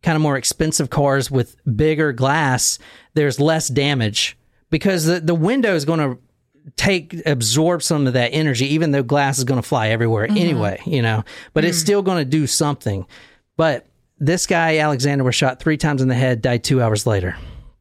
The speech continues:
Speaker 2: Wow.
Speaker 1: Now, when the detectives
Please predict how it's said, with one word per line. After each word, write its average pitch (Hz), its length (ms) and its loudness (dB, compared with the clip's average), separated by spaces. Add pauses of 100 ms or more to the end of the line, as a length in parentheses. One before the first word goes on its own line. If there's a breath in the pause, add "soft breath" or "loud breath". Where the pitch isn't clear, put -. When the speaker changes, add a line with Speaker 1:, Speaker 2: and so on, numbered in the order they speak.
Speaker 2:
Wow. 190 200 -4 (280)
Speaker 1:
Now, 143 280 0 (360 loud breath)
when 160 220 0
the 143 140 -2
detectives 202 680 -2